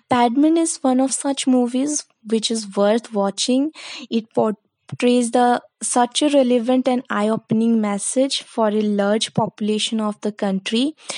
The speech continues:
where menstruation is considered something very gross and filthy. People refuses to discuss anything in this regard. So in a society like this, where period is a taboo topic,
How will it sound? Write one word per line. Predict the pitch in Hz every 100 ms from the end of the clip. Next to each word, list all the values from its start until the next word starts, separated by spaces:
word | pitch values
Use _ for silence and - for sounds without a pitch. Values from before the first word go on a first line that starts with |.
| - - -
where | 196 226 226
menstruation | 220 214 214 - 233 220 247
is | 240
considered | - 240 208 - 214 220 -
something | 214 202 220 214
very | 202 196 208 190
gross | - 202 185 190 -
and | 214
filthy. | 214 180 196 190 - 240 269 - - - -
People | 247 220 247
refuses | 240 240 - 233 220 247
to | - 233
discuss | 220 - 226 233 -
anything | 202 202 - 233
in | 233 226
this | 226 -
regard. | 233 220 220 220 254 - - - -
So | - 247 233 233
in | 262
a | 339
society | 392 - 254 208 233
like | 233 226 202
this, | - 226 285 -
where | - - 226 226
period | - 220 214 240
is | 247 247
a |
taboo | 254 - 214 180 226
topic, | 233 247 - 277